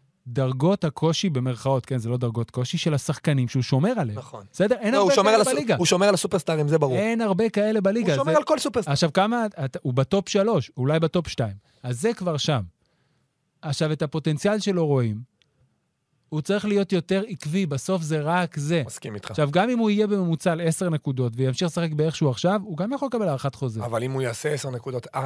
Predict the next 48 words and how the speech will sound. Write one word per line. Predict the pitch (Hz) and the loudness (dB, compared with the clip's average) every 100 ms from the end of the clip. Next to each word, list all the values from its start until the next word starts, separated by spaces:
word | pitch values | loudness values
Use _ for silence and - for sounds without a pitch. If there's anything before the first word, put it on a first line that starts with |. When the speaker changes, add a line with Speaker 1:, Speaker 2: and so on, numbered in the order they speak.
| 135 | -4
Speaker 2:
ההבדל | 135 131 170 196 | -4 2 4 4
הזה | 190 | 4
Speaker 1:
הוא | 190 | 4
Speaker 2:
בין | 185 | 4
שמונה, | 170 185 196 196 156 | 2 2 2 2 0
שבע | - 180 170 | 2 2 2
Speaker 1:
לא. | 156 | 4
Speaker 2:
לעשר | 175 - 190 | 2 2 0
הם | 151 | 0
משמעותיים. | 135 147 131 117 127 | -2 -2 -4 -2 0
Speaker 1:
לא, | 160 151 120 | 2 0 0
אני | 139 | -2
אומר | 139 156 | -2 -2
לך | 156 | -2
שהוא | 143 | -2
לא | - | -4
צריך | 170 | -4
שמונה | - 120 101 | -4 -6 -4
עשרה, | 120 | -6
הוא | |
צריך | 131 - | -6 -4
חמש | 135 147 | 0 0
עשרה. | 156 104 - | -2 -8 -10
Speaker 2:
הלוואי. | 107 113 135 131 139 | -8 -6 0 2 4
Speaker 1:
לעשר | 180 190 220 | 2 2 2
הוא, | 190 196 - | 2 0 0
לעשר | 143 180 - | 2 2 2
הוא | 214 160 | 0 2
מגיע | 143 180 | 2 2
היום | 156 147 | 4 2
בקלות. | 160 151 | 2 4
Speaker 2:
הלוואי, | 139 151 151 135 117 | 4 4 2 0 -2
ג'ובה. | 123 123 104 _ 139 | -4 -4 -6 _ 0
Speaker 1:
באמת, | 202 185 | 2 4
Speaker 2:
הלוואי. | 170 190 151 | 4 4 4
Speaker 1:
לעשר, | 247 233 | 0 -2
לעשר | 156 165 180 226 220 - | -2 -2 0 -4 -4 -4
הוא | 143 | -2
מגיע | 143 180 | 0 0
בקלות. | 160 135 120 101 - | 0 -2 -4 -6 -8
Speaker 2:
הלוואי. | 123 143 247 269 165 _ - | -2 4 4 4 -8 _ 2
בוא | 156 | 2
Speaker 1:
הוא | 220 | 4
Speaker 2:
נראה. | 208 | 2
Speaker 1:
יסיים | 196 202 208 | 2 0 0
את | 185 | -2
העונה | 160 170 240 254 _ | 0 0 -2 -4 _
אם, | 147 180 | -6 -6